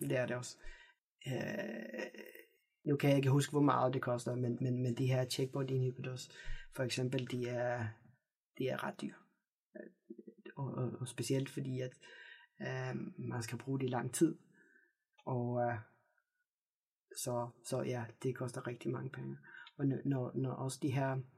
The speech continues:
car T-cells bliver godkendt til behandling, så vil det også være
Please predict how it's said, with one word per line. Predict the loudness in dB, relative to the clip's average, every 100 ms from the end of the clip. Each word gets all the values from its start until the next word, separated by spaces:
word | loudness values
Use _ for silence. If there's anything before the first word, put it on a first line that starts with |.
| -6
car | -2 0 0
T-cells | 0 0 0 -2 -4 -6 -8 -6
bliver | -4 0
godkendt | 2 2 2 0
til | 0 -6 -6 -12 -2
behandling, | 2 2 2 0 -2 -10 -20 _ _ -6
så | -4
vil | -2 -2
det | -4 -4
også | -4 -4
være | -6